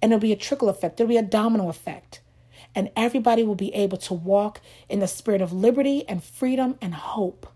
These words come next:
burdenless. You don't have to walk around with it. You don't have to walk around with unforgiveness. You don't have to continue to walk around with, "I swear I'm not gonna let this person ever let it go.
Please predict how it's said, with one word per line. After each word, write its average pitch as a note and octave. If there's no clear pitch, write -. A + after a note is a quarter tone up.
burdenless. F3
You G#3
don't A#3
have B3
to A3+
walk G3
around F3+
with E3+
it. -
You A#3+
don't B3
have B3
to A#3
walk G#3
around G3+
with F3+
unforgiveness. F3+
You A#3+
don't B3+
have B3+
to C4
continue A#3
to A3
walk G#3+
around G#3
with, G3+
"I A3
swear A3+
I'm G#3
not G#3+
gonna G#3+
let G3+
this G3
person G#3
ever G3+
let F#3+
it F3
go. E3+